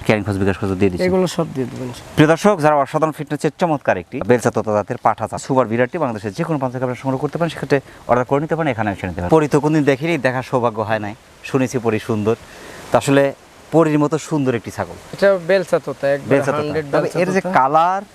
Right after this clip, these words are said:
Speaker 2: প্রিন্ট।
Speaker 1: পার্সেন্ট এবং ফিটনেস সবকিছু মিলে অসাধারণ
Speaker 2: জি।
Speaker 1: এবং ব্যতিক্রম একটি ছাগল।
Speaker 2: জি।
Speaker 1: বেলচা তোতার কালার কিন্তু এরকম আসে না।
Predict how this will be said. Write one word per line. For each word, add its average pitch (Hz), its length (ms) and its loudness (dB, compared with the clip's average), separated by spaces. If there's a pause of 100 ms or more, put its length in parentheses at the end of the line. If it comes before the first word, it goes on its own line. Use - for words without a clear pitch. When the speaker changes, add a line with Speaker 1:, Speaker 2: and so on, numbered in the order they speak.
Speaker 2:
প্রিন্ট। 156 320 0
Speaker 1:
পার্সেন্ট 165 600 0
এবং 165 160 -2 (120)
ফিটনেস 147 380 0 (380)
সবকিছু 170 480 0
মিলে 139 180 6
অসাধারণ 127 400 0 (300)
Speaker 2:
জি। 147 100 -6
Speaker 1:
এবং 139 160 2
ব্যতিক্রম 160 480 2
একটি 117 160 -2
ছাগল। 92 220 -4 (200)
Speaker 2:
জি। 139 60 -12 (420)
Speaker 1:
বেলচা 139 240 4
তোতার 160 240 0
কালার 165 220 2
কিন্তু 185 180 -2
এরকম 135 220 0
আসে 110 180 -2
না। 87 100 -6